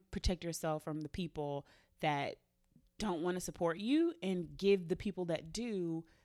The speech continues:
the space to still be able to do so. So in another way that she's kinda protected herself is that she has taken over the personal management of her Tumblr page.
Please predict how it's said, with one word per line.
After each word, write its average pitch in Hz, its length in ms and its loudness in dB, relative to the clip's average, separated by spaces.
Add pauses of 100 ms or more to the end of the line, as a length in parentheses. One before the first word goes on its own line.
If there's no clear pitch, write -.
the 170 80 -4
space 170 340 0
to 170 100 -6
still 160 240 -2
be 147 160 -2
able 151 220 -2
to - 100 -8
do 143 180 -4
so. - 300 -6 (1600)
So 233 260 2
in 214 140 0
another 226 420 2
way 185 200 2
that 165 120 0
she's - 220 -2
kinda 175 180 2
protected 185 400 0
herself 151 480 -2
is 156 140 -8
that 156 180 -2
she 226 760 -2 (380)
has 196 240 0
taken 202 460 2
over 185 480 0
the 180 100 0
personal 185 540 2
management 160 680 0
of 156 120 -4
her 143 160 -6
Tumblr 269 380 -2
page. 80 480 -6